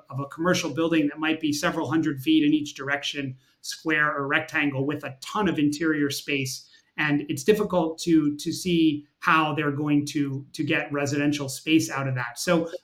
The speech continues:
only a, a percentage of the available, what we'll call, like, low performing commercial space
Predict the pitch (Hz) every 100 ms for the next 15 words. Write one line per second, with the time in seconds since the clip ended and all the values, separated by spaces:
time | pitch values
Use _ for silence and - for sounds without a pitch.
0 | _ 220 277 285 - - - _ 170 -
1 | 175 - 240 202 156 156 139 151 147 147
2 | - 147 160 165 147 151 139 135 - _
3 | _ _ _ _ _ 175 170 160 160 180
4 | 170 156 135 143 151 180 175 165 - 170
5 | 175 160 143 135 165 214 190 170 - 143
6 | 131 -